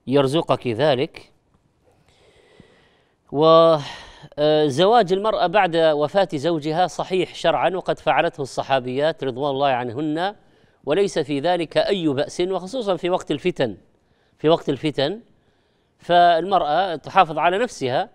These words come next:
<clears throat> ولا، ولا تتوقف حياتها بوفاة الزوج، ممكن تتزوج بعد انقضاء العدة، لها ذلك، هذا لا حرج فيه إطلاقًا.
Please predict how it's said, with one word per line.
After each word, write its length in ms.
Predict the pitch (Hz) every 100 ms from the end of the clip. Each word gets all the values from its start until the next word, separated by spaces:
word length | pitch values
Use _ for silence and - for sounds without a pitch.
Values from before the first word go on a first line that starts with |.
| _ _ _ _ -
<clears throat> 340 | 285 254 -
ولا، 260 | 160 226 214
ولا 220 | - 262
تتوقف 560 | 190 180 160 160 147 -
حياتها 580 | 147 147 139 127 143 160 _ _ _ -
بوفاة 420 | 147 156 156 151
الزوج، 420 | 135 104 120 143 175 - -
ممكن 240 | 220 202
تتزوج 580 | 160 151 123 147 131 131
بعد 240 | 147 147
انقضاء 420 | 143 131 123 143
العدة، 460 | 127 123 117 113 147 - _ _ _ _ _ _
لها 260 | 117 151 160
ذلك، 420 | 226 165 143 -
هذا 240 | 131 135
لا 80 | 147
حرج 300 | 147 165 135
فيه 200 | 131 165
إطلاقًا. 360 | 143 175 147